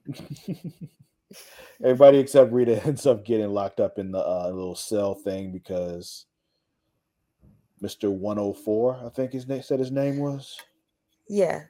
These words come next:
Speaker 2: that's what I wanted to do.
Speaker 1: What?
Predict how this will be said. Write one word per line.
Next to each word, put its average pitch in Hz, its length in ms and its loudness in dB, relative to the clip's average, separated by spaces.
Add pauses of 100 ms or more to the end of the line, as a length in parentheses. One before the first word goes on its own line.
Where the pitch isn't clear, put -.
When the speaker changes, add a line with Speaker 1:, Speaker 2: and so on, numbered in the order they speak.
(340)
Speaker 2:
that's 202 280 -2
what 170 100 -6
I 151 80 -8
wanted 143 320 -8
to - 100 -20
do. - 380 -10 (2500)
Speaker 1:
What? 92 320 -4